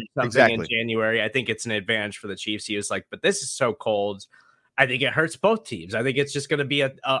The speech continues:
Speaker 1: a rough looking football game because it's so cold." And I, I tend to agree with him. I, I think it's gonna be hard to throw the football in this game because it's simply just gonna be hard to grip it <laughs> and, and rip it, like, so to say. And
Speaker 2: In that, y-,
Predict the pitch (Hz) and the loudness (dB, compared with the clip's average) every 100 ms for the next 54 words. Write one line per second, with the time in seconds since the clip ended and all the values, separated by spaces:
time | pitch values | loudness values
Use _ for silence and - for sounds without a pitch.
0 | 131 117 135 139 - - - 156 147 123 | 0 0 0 0 -2 -16 -6 -2 -2 -2
1 | - 220 151 110 101 117 90 73 104 113 | 0 0 2 0 0 -2 -4 -6 -8 -8
2 | 120 101 95 - 123 107 - 95 65 76 | -4 -4 -6 -6 -4 -4 -8 -10 -10 -12
3 | - 113 120 120 110 - _ _ _ _ | -8 -4 0 0 -4 -10 _ _ _ _
4 | - - 175 175 185 214 233 214 185 143 | -20 0 2 4 2 4 4 4 2 2
5 | 175 185 170 180 180 180 - 151 151 123 | 2 2 2 2 2 0 2 4 4 0
6 | 147 - 165 170 - 156 143 127 139 151 | -2 0 0 -2 -2 -2 -2 0 0 0
7 | 139 - 123 147 165 - 180 180 175 180 | -2 0 0 2 0 -2 -2 0 0 0
8 | 170 175 180 165 175 180 190 160 127 120 | 0 -2 -2 -2 -2 0 -2 -2 -2 -4
9 | - 147 139 135 123 - 143 135 123 - | -2 -2 -2 -4 -4 -2 -2 -2 -2 0
10 | 139 135 98 107 104 120 196 202 - 175 | 0 0 -8 -6 -6 -4 -2 -4 -2 0
11 | 143 120 - 147 127 113 151 - 214 - | 0 0 -2 -2 -2 -2 -4 -2 -6 -6
12 | 175 190 185 - - 185 185 196 190 208 | -2 -2 -2 -8 -4 -2 -2 -4 -4 -2
13 | 214 - 147 147 156 - 135 | 0 2 4 4 4 0 -6